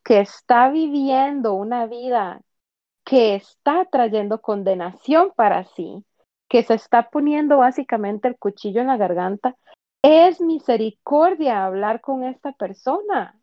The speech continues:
y decirle, y habla-, y confrontar a esta persona con, con la palabra de Dios y decirle, o sea, te estás condenando, va, si sigues este camino vas para el infierno,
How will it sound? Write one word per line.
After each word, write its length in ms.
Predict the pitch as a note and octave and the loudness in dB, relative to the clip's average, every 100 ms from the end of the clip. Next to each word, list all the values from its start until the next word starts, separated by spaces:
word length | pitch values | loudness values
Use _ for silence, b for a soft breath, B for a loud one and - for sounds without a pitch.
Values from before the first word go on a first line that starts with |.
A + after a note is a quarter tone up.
| _ | _
y 140 | A3+ | 2
decirle, 920 | A3 G#3+ - D4+ F4 B4+ B4+ D#4 F#3 F#3+ _ _ _ _ _ _ _ | 4 2 -2 2 6 6 4 2 -2 -8 _ _ _ _ _ _ _
y 160 | C4+ | 4
habla-, 400 | C4+ A3+ A3 A3 | 6 6 4 2
y 140 | - G#3+ | 2 2
confrontar 800 | B3 A#3+ - G#3 G#3 _ C#4+ F4+ A4+ | 0 0 -4 -8 -8 _ 0 0 -2
a 80 | |
esta 200 | F#4 - | -4 -4
persona 500 | D#4 B3+ B3+ C4 A#3+ | -2 -4 -4 -4 -4
con, 320 | A3+ G#3+ G3+ - - | -4 -4 -4 -6 -2
con 300 | A#3+ G#3+ G#3 | 0 4 2
la 180 | G3 | 2
palabra 720 | - F#3+ G3+ G3 A3+ D#4+ F#4 | 2 0 2 4 6 4 4
de 120 | D#4+ F#3 | 2 2
Dios 420 | G3 A#3+ E4+ - | 2 2 2 2
y 80 | G#3 | -2
decirle, 560 | F3 C4+ D#4 C#4 G3 _ _ _ _ _ _ _ _ - | -2 -2 0 0 0 _ _ _ _ _ _ _ _ -18
o 60 | |
sea, 340 | G3+ C#4+ C4 - _ | 2 6 6 2 _
te 120 | - A3+ | 2 2
estás 540 | A3 _ A3+ A3+ - | 2 _ 2 2 -2
condenando, 1040 | - F4 F#4 C#4+ A#3+ B3+ E4 A4+ E4 G#3+ - | -4 -2 0 -2 -2 -2 -2 -2 -2 -4 -6
va, 320 | F#3 A3+ A3 - - | -2 0 0 -8 -10
si 140 | A#3+ | -8
sigues 480 | G#3+ C4 B3+ D4 E4 | -6 -4 -2 -2 2
este 340 | D#4+ D#4+ F#4 - | 0 2 -4 -4
camino 680 | D4+ B3 A#3 A#3+ C4 D4+ | -4 -2 -2 -2 -2 0
vas 340 | C4+ C4 C#4+ - | 4 4 4 2
para 180 | E4+ D#4 | 0 2
el 80 | A#3+ | 2
infierno, 580 | G#3+ C4 C#4 C#4+ G#3+ | 2 2 2 2 -4